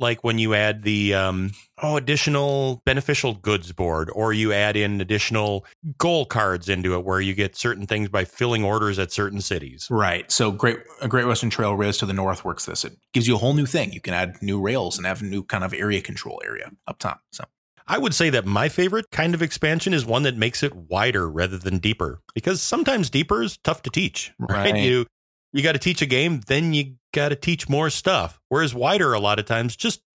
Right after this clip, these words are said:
Speaker 1: adds more stuff to the existing game. A lot of times it's just adding more map. So, like, uh, for example, the expansion to Metro X, same game,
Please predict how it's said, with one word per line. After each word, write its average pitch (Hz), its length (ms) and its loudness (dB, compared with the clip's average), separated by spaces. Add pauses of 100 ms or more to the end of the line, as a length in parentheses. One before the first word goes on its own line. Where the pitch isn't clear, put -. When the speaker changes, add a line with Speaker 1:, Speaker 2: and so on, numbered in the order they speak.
Speaker 1:
adds - 200 0
more 202 160 4
stuff - 320 -2
to - 80 -2
the 101 140 2
existing 101 480 -2
game. 82 360 -2 (560)
A 143 120 0
lot 147 180 2
of 160 80 -2
times 139 260 2
it's 113 120 -4
just 120 200 0
adding 101 360 2
more 101 260 2
map. 95 560 0
So, 110 260 0
like, 107 340 0 (300)
uh, 165 140 2
for 170 120 0
example, 143 360 2
the 131 80 4
expansion 123 440 0
to 117 60 2
Metro 127 360 2
X, - 320 -2 (260)
same 247 140 2
game, 190 340 2